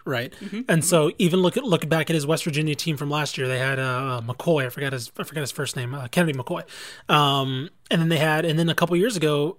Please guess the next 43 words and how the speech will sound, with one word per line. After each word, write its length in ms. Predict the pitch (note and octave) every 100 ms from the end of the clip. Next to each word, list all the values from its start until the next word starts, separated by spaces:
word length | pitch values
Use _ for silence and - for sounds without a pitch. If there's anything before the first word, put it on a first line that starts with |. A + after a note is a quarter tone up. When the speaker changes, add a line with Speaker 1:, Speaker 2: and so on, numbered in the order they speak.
| F#3+
Speaker 1:
they 80 |
had 160 | C#3 C#3+
Justin 300 | C#3+ C3 D3+
Crawford, 400 | G#3+ G#3+ - - -
right? 200 | G3 F3+
These 140 | E3+
guys 260 | C#3 F#3+ F#3+
that 100 | G3
are 160 | D3 - - -
capable 720 | - F#3+ F3+ E3+ F#3 F3 G3
of 420 | - C3+ B2+ B2 - - - F3
maybe 240 | E3+ E3+
getting 200 | D#3+ D#3
you 100 | C3+
seven 500 | - - E3+ E3 F3
to 220 | D#3+ F3
eight 100 | F#3
hundred 180 | D3+ F#3
yards 300 | F3 E3+ E3
on 60 | E3+
the 80 | D#3
ground, 480 | D3+ D#3 D3+ D#3 - - -
and 100 | C3+
then 220 | D3+ C#3
that 180 | C3+ -
extra 280 | D#3+ - E3+
two 300 | - - F#3
hundred, 240 | E3 D#3+
three 180 | - F3
hundred 200 | D3+ D3
in 80 | C#3+
the, 220 | C#3+ C#3 E3+
in 100 | E3+
the 80 | C3
passing 460 | A#2+ - C3+ - B2
game. 260 | - F3+
But 120 | C#3+ F3
it 40 |
was, 140 | E3+
like, 160 | D#3 C#3+
guys 300 | D3 - F#3
that 80 | F3+
you, 240 | D#3+ F3+